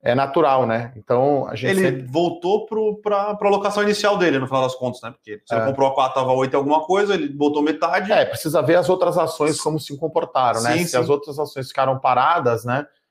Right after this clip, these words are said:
Speaker 1: E uma posição dobrou, essa posição dobrou de tamanho, né? Você tinha dez por cento de, da carteira, dobrou, o resto ficou estável, você teve, né, ganhou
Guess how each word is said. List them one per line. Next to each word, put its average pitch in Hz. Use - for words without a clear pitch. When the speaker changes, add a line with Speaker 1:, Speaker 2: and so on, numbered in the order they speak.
Speaker 1:
E 117
uma 131
posição 135
dobrou, 147
essa 143
posição 156
dobrou 156
de 160
tamanho, 139
né? 120
Você -
tinha 127
dez 135
por -
cento 123
de, 110
da 117
carteira, 151
dobrou, 127
o 123
resto 127
ficou -
estável, 143
você -
teve, 135
né, 120
ganhou 123